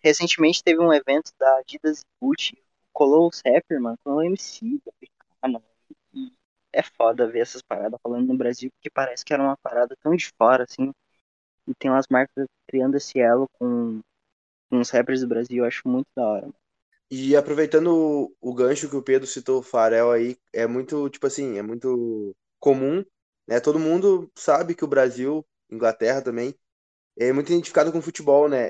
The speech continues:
Speaker 2: E recentemente, tipo, o Pharrell e a Adidas, tipo, tiveram uma, uma colab-,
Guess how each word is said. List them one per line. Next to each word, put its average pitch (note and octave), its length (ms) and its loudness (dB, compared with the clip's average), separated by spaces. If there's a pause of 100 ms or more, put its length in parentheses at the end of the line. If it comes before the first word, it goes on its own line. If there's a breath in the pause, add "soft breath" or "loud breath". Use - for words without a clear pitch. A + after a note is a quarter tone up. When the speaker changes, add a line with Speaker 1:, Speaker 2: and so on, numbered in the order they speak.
Speaker 2:
E A#2 60 -10
recentemente, C#3 600 -6
tipo, - 160 -12
o D3 40 -8
Pharrell C#3+ 400 4
e D3 80 4
a C#3 60 6
Adidas, C#3 380 -2
tipo, - 260 -20
tiveram C3+ 480 0
uma, A#2 540 -4 (480)
uma A#2+ 100 -2
colab-, B2+ 400 2